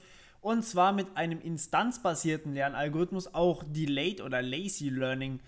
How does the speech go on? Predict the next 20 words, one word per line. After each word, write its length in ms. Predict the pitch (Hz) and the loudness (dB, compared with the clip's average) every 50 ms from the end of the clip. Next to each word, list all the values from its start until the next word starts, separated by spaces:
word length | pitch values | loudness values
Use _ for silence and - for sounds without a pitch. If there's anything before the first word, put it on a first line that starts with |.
| - - - | -20 -16 -8
genannt, 560 | - 151 139 135 135 143 175 214 214 - - - 143 | -6 -4 -2 0 0 0 -2 -2 -4 -4 -6 -4 -2
ähm, 300 | 165 175 175 175 160 160 | 0 0 2 4 6 8
weil 200 | 156 160 160 160 | 8 8 8 4
wir 300 | 165 160 165 - - - | 2 2 2 0 0 -2
eigentlich 440 | 156 190 226 240 233 233 - - | -2 -2 -2 -4 -6 -6 -8 -4
gar 120 | - 160 170 | -2 -2 -2
nicht 180 | 175 165 - | -2 -4 -4
lernen, 380 | - 151 151 156 185 208 214 196 | -2 0 0 0 0 0 -2 -2
sondern 440 | 170 175 170 170 170 170 170 170 151 | -2 -2 -2 0 -2 -2 -2 -4 -4
die 120 | 151 151 | -6 -4
Daten 460 | - 143 135 170 208 - - 175 170 | 0 4 4 4 4 4 2 0 2
nur 160 | 165 165 156 147 | 2 0 0 -2
speichern 580 | - - - - 123 185 220 214 - 240 196 | -4 -6 -4 -2 0 0 0 0 -2 -2 -2
und 140 | 175 170 156 | -2 -6 -6
später 440 | - - 175 180 202 226 220 - 185 | -4 0 0 2 2 2 0 -2 -2
benutzen, 680 | 156 170 160 156 156 175 226 262 - - - - 220 196 | 0 -2 -2 -2 0 0 -2 -2 -2 -4 -4 -4 -6 -8
um 240 | - 139 175 170 - | -6 -8 -8 -8 -6
etwas 380 | - 156 - - 165 147 - | -8 -6 -2 -2 -2 0 -2
zu 100 | - 170 | -4 -6
klassifizieren. 840 | - - 160 156 - - 151 - 165 151 135 - - 170 156 139 127 | -6 -2 -2 -2 -2 -2 -6 -6 -8 -8 -4 -2 0 0 0 0 -2